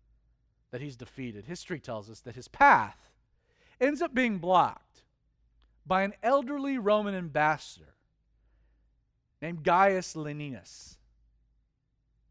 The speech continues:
This ambassador delivers a message directly from the Roman Senate, directing Antiochus to withdraw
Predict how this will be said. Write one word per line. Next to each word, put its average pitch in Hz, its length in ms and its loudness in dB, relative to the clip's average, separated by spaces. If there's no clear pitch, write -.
This 220 180 -2
ambassador 185 560 -2
delivers 156 500 -8
a 139 60 -10
message 143 680 -10
directly 247 500 0
from 240 220 0
the 208 100 -2
Roman 208 400 0
Senate, 185 420 -6
directing 247 580 0
Antiochus 196 680 -2
to - 100 -12
withdraw 202 720 2